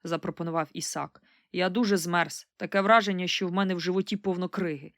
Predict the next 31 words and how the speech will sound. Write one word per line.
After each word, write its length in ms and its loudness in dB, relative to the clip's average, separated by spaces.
І 120 -2
у 100 0
мене 360 4
теж", — 440 -4
сказала 460 -2
я, 200 2
нарешті 500 0
позбувшись 680 -4
гикавки. 600 -16
У 100 -6
Криївці 460 2
було 220 2
холодно 480 2
й 60 -4
сиро. 440 -2
Щоб 220 -4
стало 280 2
тепліше, 640 0
ми 160 0
закоцюблими 680 0
пальцями 500 4
запалили 500 2
газову 500 -2
лампу, 420 2
примус 580 -2
і 40 -6
стару 300 -2
залізну 440 -2
грубу 320 -2
в 80 -4
кутку. 560 -12